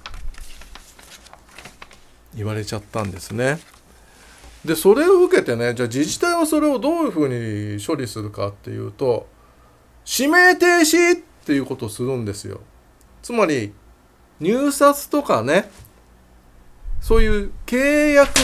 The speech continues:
おっとっとっと、契約とか、その契約の前段階に、「あんた参加させませんからね」って、そういう指名停止処分っていうのをやります。でね、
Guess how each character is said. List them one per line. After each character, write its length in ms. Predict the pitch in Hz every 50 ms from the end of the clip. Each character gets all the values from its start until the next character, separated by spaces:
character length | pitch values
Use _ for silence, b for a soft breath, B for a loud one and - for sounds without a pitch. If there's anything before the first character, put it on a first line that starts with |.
| - - -
お 40 | 127
っ 40 | -
と 100 | - 123
っ 20 |
と 100 | - -
っ 20 |
と、 100 | - -
契 480 | - - - - - 226 202 180 - 247
約 320 | 233 170 - - - -
と 80 | - -
か、 140 | - - 127
そ 120 | - - 120
の 80 | 117
契 260 | - - 202 220 220
約 260 | 220 226 226 226 226 202
の 260 | 208 220 208 - - B B B B B B B B B B - -
前 460 | 123 135 147 - - - 247 240 240 - -
段 220 | - 359 - 180 175
階 260 | - 147 131 123 117
に、 260 | 120 156 175 151 110 B B B B B B -
「あ 140 | 214 254 277
ん 100 | 277 269
た 180 | - 139 123
参 320 | - - 214 262 294 302 269
加 120 | 349 311
さ 160 | 247 277 262
せ 120 | 254 285 285
ま 160 | 294 302 285
せ 180 | 285 311 302 294
ん 60 | 254
か 120 | - 185
ら 140 | 147 131 131
ね」 120 | 151 175
っ 20 | 170
て、 100 | 165 143
そ 240 | - - 165 156 151
う 60 | 143
い 20 | 135
う 20 |
指 180 | - - 190 226
名 220 | 277 302 302 302
停 180 | 302 311 302 302
止 200 | 294 - - -
処 80 | 339 339
分 180 | 330 226 185 160
っ 40 |
て 100 | 151 -
い 40 | 127
う 80 | 117 110
の 60 | 104
を 40 | 101
や 80 | 98
り 80 | 98 98
ま 120 | 98 101
す。 80 | 104 - b b b b b b b b b _ -
で 120 | 170 180
ね、 280 | 190 202 190 151 117